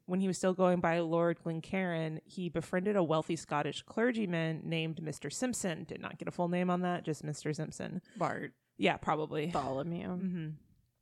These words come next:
Speaker 1: The friendship allowed him to expand his social network and eventually establish working relationships with other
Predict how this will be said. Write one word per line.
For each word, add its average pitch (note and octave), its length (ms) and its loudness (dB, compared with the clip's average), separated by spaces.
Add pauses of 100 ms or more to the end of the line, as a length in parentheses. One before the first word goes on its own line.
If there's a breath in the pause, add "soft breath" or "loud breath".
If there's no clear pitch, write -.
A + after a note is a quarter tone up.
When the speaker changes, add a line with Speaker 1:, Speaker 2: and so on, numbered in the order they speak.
(120)
Speaker 1:
The G3 100 4
friendship G#3 340 2
allowed E3+ 300 4
him E3+ 140 0
to E3+ 120 -2
expand E3 380 -4
his D#3 220 0
social G3+ 240 0
network D#3+ 400 -2
and E3 120 0
eventually F3 460 -2
establish - 540 -6
working D#3 300 -4
relationships - 760 -6
with D3+ 180 -2
other D#3+ 380 2